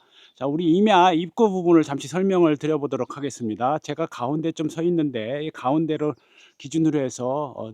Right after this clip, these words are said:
능선이 지금 보이고 있습니다. 날등이라고 하죠. 능선이 꼭대기까지 올라가는데, 이 높은 부분에, 자, 오른쪽으로 기울어지는 이 임야는 타인 소유고요. 이 능선, 날등을 기준으로 해서, 자, 왼쪽 부분으로 기울어진,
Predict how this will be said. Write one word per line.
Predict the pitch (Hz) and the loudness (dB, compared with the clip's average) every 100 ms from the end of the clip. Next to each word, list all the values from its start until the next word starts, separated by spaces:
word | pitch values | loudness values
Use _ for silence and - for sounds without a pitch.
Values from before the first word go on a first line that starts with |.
| 120 | 0
능선이 | 165 240 226 226 185 | 6 8 8 6 4
지금 | 160 139 120 | 2 -2 -2
보이고 | 135 131 120 | -2 -4 -6
있습니다. | - 110 101 110 | -6 -6 -4 -4
날등이라고 | 104 120 - 151 143 123 117 | -4 -8 -2 0 2 0 -2
하죠. | 110 151 | -2 -4
능선이 | 135 156 151 147 | 2 0 2 -2
꼭대기까지 | 160 175 - 208 185 156 | -4 -6 -2 -2 0 -2
올라가는데, | 131 127 113 127 123 117 120 175 - _ _ - _ _ | 0 -2 -2 -4 -4 -4 -2 -2 -2 _ _ -20 _ _
이 | 156 175 165 | 4 6 6
높은 | 156 - 180 | 2 2 0
부분에, | 147 160 165 139 127 160 190 - | 0 2 4 4 0 -2 -4 -6
자, | 113 | -4
오른쪽으로 | 127 170 185 180 - 135 143 | -2 0 -2 -4 -6 -4 -4
기울어지는 | 139 156 156 151 131 143 156 175 180 - | -2 -2 0 0 2 2 4 2 0 2
이 | 147 151 147 | 4 6 6
임야는 | 156 139 147 | 4 2 0
타인 | - 208 240 233 | -2 -2 2 2
소유고요. | 180 185 151 131 117 110 156 190 - _ _ _ _ _ _ _ _ _ _ _ | 2 0 0 -2 -6 -6 -4 -6 -8 _ _ _ _ _ _ _ _ _ _ _
이 | 139 143 | -2 2
능선, | 156 185 165 135 131 175 202 | 4 2 2 0 0 0 -2
날등을 | 135 135 170 165 151 | -2 2 6 6 6
기준으로 | 135 143 143 131 | 2 0 2 0
해서, | - 170 165 135 | 0 0 0 -4
자, | 113 | -10
왼쪽 | 107 127 165 - 180 - | -6 -4 -4 -4 -8 -4
부분으로 | 156 139 135 139 143 | -4 0 0 0 -4
기울어진, | - 143 143 139 120 113 117 175 208 | -4 -4 -2 -2 -2 -4 -2 -4 -6